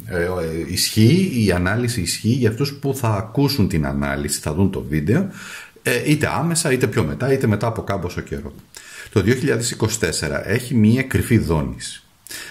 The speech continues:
Μας κάνει τον αριθμό οκτώ. Ο αριθμός οκτώ συνδέεται με την επιτυχία, με τις επιχειρήσεις, τα επαγγελματικά. Συνδέεται όμως και με τη χρεοκοπία.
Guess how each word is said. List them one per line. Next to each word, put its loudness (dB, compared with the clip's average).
Μας 2
κάνει -2
τον 2
αριθμό 0
οκτώ. 0
Ο 2
αριθμός -2
οκτώ -2
συνδέεται 2
με 4
την -2
επιτυχία, 0
με 2
τις 0
επιχειρήσεις, 0
τα 0
επαγγελματικά. 0
Συνδέεται 4
όμως 2
και -2
με 2
τη -2
χρεοκοπία. -2